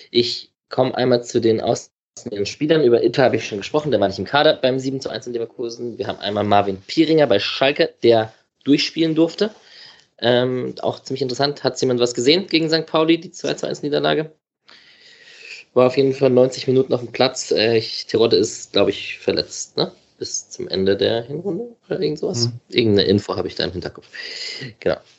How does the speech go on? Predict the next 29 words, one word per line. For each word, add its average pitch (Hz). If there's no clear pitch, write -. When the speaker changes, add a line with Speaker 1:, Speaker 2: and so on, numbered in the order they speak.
Speaker 1:
Dann, 131
äh, 113
Lino 131
Tempelmann 160
bei 123
Nürnberg, 139
zwei 123
zu 123
eins 113
gewonnen 156
gegen 123
Kiel 185
und 139
durchgespielt. -
Äh, 120
Mischa, 165
ich 151
glaub, 156
du 175
hattest 170
irgendwas 165
getwittert, 170
dass 143
er 143
irgendwie 127
dein 117
potenzieller 123
Höfler-Ersatz 104
irgendwann 98